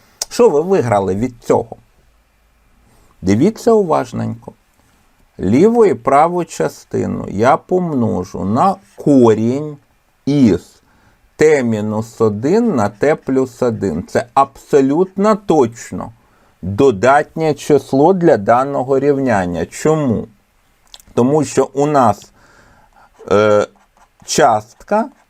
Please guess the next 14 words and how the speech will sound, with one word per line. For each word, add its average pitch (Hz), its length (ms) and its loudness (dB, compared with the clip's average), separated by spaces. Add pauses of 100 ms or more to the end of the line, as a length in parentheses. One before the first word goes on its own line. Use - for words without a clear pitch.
(340)
додатня, 170 920 0
або 117 320 2
така, 127 520 2
або 110 240 -2
така, 113 440 2
що 156 220 -2
одне 156 360 0
і 156 40 -2
те 156 220 -2
саме 147 440 0
нулем 120 420 2
не 110 80 0
може 92 440 -6
бути. 117 460 -10